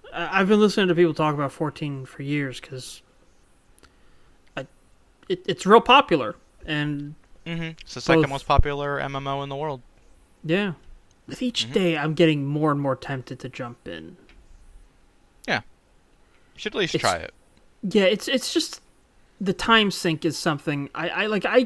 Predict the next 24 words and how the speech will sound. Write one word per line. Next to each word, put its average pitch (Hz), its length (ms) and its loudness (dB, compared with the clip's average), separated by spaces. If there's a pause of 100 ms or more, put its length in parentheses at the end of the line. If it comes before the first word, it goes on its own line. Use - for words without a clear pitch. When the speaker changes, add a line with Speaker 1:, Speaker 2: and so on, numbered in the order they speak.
(120)
Speaker 1:
don't 214 240 0
really 180 220 2
even 165 220 0
have 147 160 -4
time 143 340 0
to - 80 -10
play 151 200 -4
video 143 220 -2
games 135 280 -6
I 120 60 -10
really 131 340 -8
want 131 320 -8
to - 80 -16
play 123 260 -12
right 123 320 -12
now. 71 360 -12 (680)
You 160 100 4
know 160 80 6
what 151 120 6
I 147 40 2
mean? 165 380 0 (360)
Speaker 2:
Oh, 160 120 -6
yeah, 101 180 0
fair. 95 360 -4